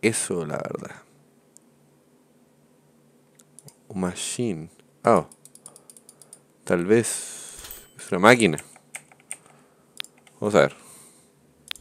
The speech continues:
Ah, sí, es una máquina, ok.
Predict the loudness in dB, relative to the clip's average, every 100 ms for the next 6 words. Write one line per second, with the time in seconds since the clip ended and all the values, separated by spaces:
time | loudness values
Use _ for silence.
0 | _ -20 -20 -20 -20 -20 -20 -20 -20 -20
1 | -20 -20 -20 -20 -8 8 10 12 10 6
2 | -2 -8 -10 -2 2 4 4 2 0 0